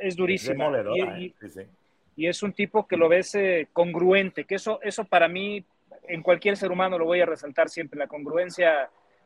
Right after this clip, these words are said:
Speaker 1: se me hace extraordinaria. Habló mucho de la gran ventaja de que el equipo está muy unido, porque le preguntaba, "Oye, se fue Zeke Elliott, gran amigo tuyo, pero pues ahora,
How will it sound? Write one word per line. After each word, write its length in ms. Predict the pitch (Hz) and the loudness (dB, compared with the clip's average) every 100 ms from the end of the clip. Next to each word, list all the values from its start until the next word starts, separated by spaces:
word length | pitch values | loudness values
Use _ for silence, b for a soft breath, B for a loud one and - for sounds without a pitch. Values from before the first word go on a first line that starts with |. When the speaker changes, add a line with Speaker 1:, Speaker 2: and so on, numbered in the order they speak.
| _ | _
Speaker 1:
se 160 | - 160 | -6 0
me 80 | |
hace 140 | 175 175 | 0 0
extraordinaria. 580 | - 160 165 165 151 - - - _ 170 | -6 0 4 4 2 -4 -20 -20 _ -6
Habló 240 | 165 196 | -2 -2
mucho 340 | 190 196 202 | -2 -6 -2
de 360 | 180 170 160 139 _ _ _ _ _ _ _ _ _ _ _ _ _ _ | 0 2 0 -2 _ _ _ _ _ _ _ _ _ _ _ _ _ _
la 220 | 185 180 180 | 4 6 8
gran 280 | 208 226 226 | 8 6 2
ventaja 720 | 208 175 214 214 - 226 - _ 185 | -6 -2 0 0 0 -4 -4 _ -10
de 160 | 175 | -8
que 140 | 165 180 | -6 -6
el 100 | 170 | -6
equipo 440 | 165 220 196 208 | -8 -12 -10 -8
está 240 | 196 - 202 | -8 -6 -8
muy 280 | 208 214 | -8 -12
unido, 420 | 202 190 220 190 143 | -10 -6 -4 -4 -8
porque 180 | 147 156 | -10 -6
le 100 | 160 | -6
preguntaba, 420 | 180 175 175 240 240 | -6 -6 2 2 2
"Oye, 160 | 220 | -2
se 160 | 190 180 | -4 -2
fue 140 | 247 | -2
Zeke 360 | 254 220 233 240 | -2 -2 2 2
Elliott, 240 | 226 233 - _ _ _ _ - | 2 -2 -6 _ _ _ _ 0
gran 220 | 196 262 | 4 6
amigo 280 | 247 233 226 | 4 -2 -4
tuyo, 340 | 180 233 226 226 | -4 -6 -4 -4
pero 160 | 196 185 | -2 -4
pues 220 | 180 175 | -4 -2
ahora, 320 | 185 240 240 | 0 0 -2